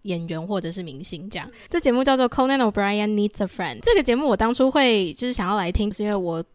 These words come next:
自己蛮喜欢在 YouTube 上面看一些 Conan Show 的那个片段，然后 Conan 的幽默感我一直都蛮喜欢的。然后我觉得这个节目的魅力点就是刚刚有提到，第一个是因为他本身就是大明星，所以他可以邀请到很多大明星来上他的节目。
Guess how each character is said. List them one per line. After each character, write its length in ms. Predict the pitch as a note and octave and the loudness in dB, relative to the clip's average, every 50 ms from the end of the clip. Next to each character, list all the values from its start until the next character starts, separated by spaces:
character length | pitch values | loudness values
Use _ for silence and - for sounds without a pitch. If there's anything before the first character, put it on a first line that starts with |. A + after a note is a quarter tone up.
| _ _ _ | _ _ _
自 120 | - C4+ B3 | -8 -6 -4
己 100 | A3 F#3 | -2 -2
蛮 160 | F#3 F#3 G3+ | -2 -2 -2
喜 60 | A3+ | -2
欢 100 | F#3+ F3+ | -2 -2
在 80 | G3+ G#3 | -2 -2
YouTube 220 | G3 G3 - G#3+ | -4 -4 -4 -4
上 100 | - G#3 | -4 -4
面 80 | G3 F#3+ | -6 -6
看 200 | - - G3 F#3+ | -6 -6 -4 -4
一 40 | F#3+ | -4
些 160 | - G3 F#3+ | -4 -6 -6
Conan 340 | - - F#3 F3+ E3+ F3 F#3 | -4 -6 -6 -6 -6 -6 -6
Show 200 | - G3+ E3+ D3+ | -6 -6 -6 -6
的 100 | D3+ C#3+ | -8 -10
那 80 | E3+ | -10
个 80 | E3 D#3 | -12 -10
片 260 | - - F#3 D3 C#3 | -8 -8 -10 -10 -12
段， 220 | G3+ - - - - - - - _ | -10 -10 -10 -10 -10 -16 -20 -20 _
然 140 | - G3 G3 | -6 -2 0
后 80 | A3 A#3+ | 0 0
Conan 320 | A#3+ - B3 A#3+ B3 A3 | 0 0 -2 0 0 -2
的 80 | G3 F3+ | -4 -4
幽 160 | F#3 F#3+ F#3+ | -6 -6 -6
默 140 | G#3 G#3 F#3+ | -4 -6 -6
感 180 | - D3 D3 C#3+ | -6 -10 -10 -10
我 80 | D3+ | -10
一 40 | F3 | -10
直 100 | F3+ E3 | -10 -10
都 100 | - E3 | -12 -12
蛮 180 | E3 - C#3+ F#3 | -12 -12 -10 -10
喜 220 | - - - - | -10 -10 -10 -12
欢 260 | - - D3+ E3+ F3+ - | -10 -10 -10 -10 -10 -14
的。 140 | - - - - - - _ _ | -16 -18 -18 -20 -20 -20 _ _
然 120 | - F#3+ | -10 -6
后 120 | G#3+ D#4 D#4 | -2 0 0
我 100 | B3+ G#3 | 0 0
觉 140 | G#3 G3+ G3+ | -2 -4 -4
得 180 | G#3+ G#3+ G#3 | -4 -4 -4
这 220 | G#3+ - F#4 E4 B3+ | -6 -6 -6 -4 -4
个 80 | G#3+ | -4
节 180 | G#3 - F3+ F3+ | -4 -4 -8 -6
目 160 | G3 A3 G#3+ | -6 -6 -6
的 340 | G3 F3 E3 D#3+ D3+ C#3+ D#3 A#3+ | -6 -6 -8 -8 -8 -10 -10 -8
魅 180 | B3 B3 A3 | -6 -6 -4
力 160 | G#3+ A#3 G#3+ | -4 -4 -6
点 160 | - E3 C#3+ D#3+ | -8 -10 -12 -10
就 100 | F#3 F#3+ | -10 -10
是 80 | G#3 | -8
刚 120 | F#3+ F#3+ G3 | -6 -6 -6
刚 80 | G3 | -6
有 60 | E3+ | -8
提 120 | - - F3 | -8 -8 -6
到， 100 | F#3 F3+ | -6 -6
第 160 | - F#3 F#3 | -6 -6 -8
一 40 | F#3+ | -6
个 120 | F#3+ E3 | -8 -8
是 120 | - G3 G3+ | -8 -8 -6
因 40 | |
为 60 | A#3 C4 | -6 -4
他 100 | D4 C#4 | -6 -6
本 180 | - G#3+ E3+ - | -6 -6 -6 -6
身 160 | G#3 A3 A#3+ | -6 -6 -4
就 100 | B3 A#3 | -4 -6
是 80 | A#3 | -6
大 160 | A3+ A3 F#3+ E3 | -4 -6 -6 -6
明 180 | D#3 D3 E3+ | -6 -10 -12
星， 220 | F3 - F3 E3+ G3 | -12 -12 -12 -12 -12
所 80 | F#3 | -12
以 0 | |
他 100 | F#3 F#3+ | -12 -10
可 140 | - - G3 | -10 -8 -6
以 140 | F3 E3+ F3 | -6 -6 -6
邀 120 | F3+ F#3+ | -6 -6
请 160 | F#3+ - D#3 | -6 -8 -10
到 140 | D#3 F3 F#3 | -10 -10 -10
很 180 | G3+ G#3+ E3 C#3 | -10 -10 -12 -10
多 180 | - E3 E3+ F3 | -8 -8 -8 -8
大 160 | F#3+ E3+ D#3+ | -8 -8 -8
明 100 | D#3+ E3 | -10 -12
星 160 | - F#3+ D#3+ | -12 -12 -12
来 60 | D#3 | -12
上 160 | E3 - E3 F3 | -12 -12 -12 -10
他 100 | F3 E3+ | -10 -10
的 80 | D#3 | -10
节 180 | - E3 D#3+ G3 | -12 -14 -14 -12
目。 220 | A3+ F3 F3 - | -12 -12 -12 -12